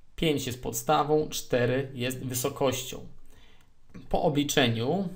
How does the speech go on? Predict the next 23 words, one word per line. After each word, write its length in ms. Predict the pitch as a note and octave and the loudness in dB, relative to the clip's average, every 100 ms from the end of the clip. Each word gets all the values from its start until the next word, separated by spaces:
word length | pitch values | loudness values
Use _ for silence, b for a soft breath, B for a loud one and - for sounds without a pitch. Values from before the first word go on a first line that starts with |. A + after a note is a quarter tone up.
| - | 8
jedna 320 | D3+ C#3 B2 | 8 6 2
druga 380 | C3 C#3+ B2+ B2 | 4 2 4 4
razy 300 | B2+ A#2 A2+ | 4 2 -2
dwadzieścia 760 | G#2+ G#2+ C#3+ D#3 - D3+ C#3+ C#3+ - | -2 0 0 0 -2 0 0 -2 0
to 240 | D3+ A#2 | 2 2
dziesięć 640 | A2+ A#2+ A#2+ - C3 C3 - - | 0 0 0 -2 -2 -4 -8 -4
jednostek 800 | E3 C3 A#2+ - B2+ B2+ - - | -2 0 -2 -2 -2 -2 -8 -16
kwadratowych. 920 | - - A2 B2+ C3 C#3 - - - - - b b b - | -8 -4 -2 -2 2 2 2 -4 -16 -16 -14 b b b -8
Zatem 380 | C3 B2+ B2 A#2+ | 0 0 2 0
nasze 260 | C3 C3 A#2+ | 0 0 2
fioletowe 500 | E3 D#3 D3+ B2 A2 | 4 4 4 2 0
pole 500 | - B2+ B2 G3 G3+ - | 4 4 4 2 -2 -4
jest 260 | G#3 F3+ C#3 | 0 0 0
równe 320 | B2 C3+ B2+ | -2 0 -2
dziesięć 420 | D#3 - E3+ - | -2 -4 -4 -4
jednostek 580 | A#2+ A#2 A#2 C3 C3 - | -2 -2 -2 -4 -6 -10
kwadratowych. 840 | - A2+ A#2+ B2 D3+ A#2+ - - - B B B B | -6 -4 -2 0 2 0 -2 -14 -18 B B B B
Przejdźmy 340 | - G#3+ F#3+ F3 | -2 0 0 -2
teraz 480 | A#2 A#2+ D#3+ - B B B - | 0 2 2 0 B B B -12
do 220 | B2+ E3+ | 0 2
naszej 580 | D#3 A#2 - C3+ D#3+ F3 B - | 2 0 0 0 0 -2 B -2
zielonej 520 | D#3+ F3 A#2+ A2+ D3 | 4 4 4 2 0
strzałki. 560 | - - F3+ B2 A#2+ | 0 2 2 0 -2